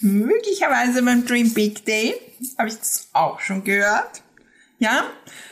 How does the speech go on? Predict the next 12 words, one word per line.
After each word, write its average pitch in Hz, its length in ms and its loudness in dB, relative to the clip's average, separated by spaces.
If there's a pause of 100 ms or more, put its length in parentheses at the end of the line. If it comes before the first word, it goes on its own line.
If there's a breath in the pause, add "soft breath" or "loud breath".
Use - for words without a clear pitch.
(140 loud breath)
da 269 240 0
sind 320 300 0
gefühlt 294 520 0
all 262 220 0
diese 254 340 2
Stars 208 800 0
in 247 220 4
der 254 80 4
Maria 233 420 2
Ehren 202 540 0
Communities 226 880 2
und 220 220 -2